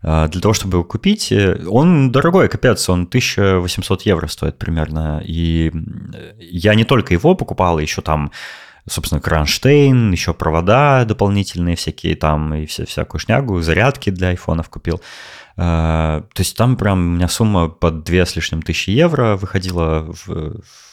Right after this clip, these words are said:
в, ну, сумма покупки в Apple Store. И я решил, ну, блин, мне надо как-то, типа,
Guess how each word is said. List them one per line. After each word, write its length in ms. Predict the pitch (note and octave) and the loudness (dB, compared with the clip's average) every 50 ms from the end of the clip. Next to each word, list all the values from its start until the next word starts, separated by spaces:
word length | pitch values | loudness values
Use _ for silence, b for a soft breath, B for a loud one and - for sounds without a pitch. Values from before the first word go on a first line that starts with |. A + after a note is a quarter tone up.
| - - | -12 -10
в, 140 | E2 D#2+ E2+ F2+ - _ _ _ - - - _ _ _ _ _ _ | -10 -10 -12 -16 -20 _ _ _ -20 -20 -20 _ _ _ _ _ _
ну, 340 | - F2 E2 D2+ D2 D2 E2 - | -4 -2 -2 -2 -4 -6 -8 -12
сумма 260 | - - G2+ F2+ E2+ | -2 0 2 2 2
покупки 420 | D#2 - F2 - F#2+ - - - E2+ | 0 -2 -2 -2 -4 -6 -4 -6 -4
в 80 | D2 D#2+ | -4 -4
Apple 180 | D2 - E2 | -4 -4 -6
Store. 340 | D#2+ - - E2+ D2+ D#2+ E2+ - b b b b b b b b _ | -8 -4 -2 -2 -2 -2 -4 -10 b b b b b b b b _
И 80 | - | -2
я 200 | F2+ F2 A#2+ C#3+ | 0 2 2 4
решил, 420 | D3 C3 - - C3+ B2 A2+ G#2 G2+ | 4 4 4 4 4 4 4 4 2
ну, 340 | F#2 F2 F#2+ G2 G2+ G2+ F#2+ | 0 0 0 2 2 2 2
блин, 260 | E2 E2+ F#2+ F#2+ E2 D#2+ | 2 2 2 4 4 4
мне 100 | F2 F#2+ | 4 2
надо 180 | G#2 G#2 F#2+ F#2 | 2 2 0 -2
как-то, 320 | - - - - - E2 | -4 -8 -10 -6 -4 -4
типа, 280 | - - - - - G2 | -4 -6 -6 -4 0 2